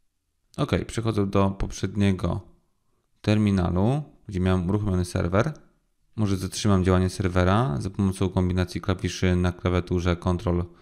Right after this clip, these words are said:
C. Uruchomię jeszcze raz serwer, python manage kropka p y, run server. Dobra, wszystko działa poprawnie.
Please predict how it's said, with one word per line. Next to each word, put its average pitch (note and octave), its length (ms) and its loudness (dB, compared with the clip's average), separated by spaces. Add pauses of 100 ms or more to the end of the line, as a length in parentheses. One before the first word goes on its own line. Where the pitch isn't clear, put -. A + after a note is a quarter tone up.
(120)
C. G#2 300 2 (1120)
Uruchomię G2+ 400 2
jeszcze F2+ 220 0
raz F2 180 0
serwer, G#2 440 2
python F2+ 320 2
manage E2+ 360 2
kropka - 320 -10
p E2+ 80 -2
y, G#2+ 340 4 (280)
run F#2+ 240 2
server. G#2 440 0 (880)
Dobra, F2+ 280 -4 (540)
wszystko - 340 -6
działa F2 200 -4
poprawnie. G2 680 2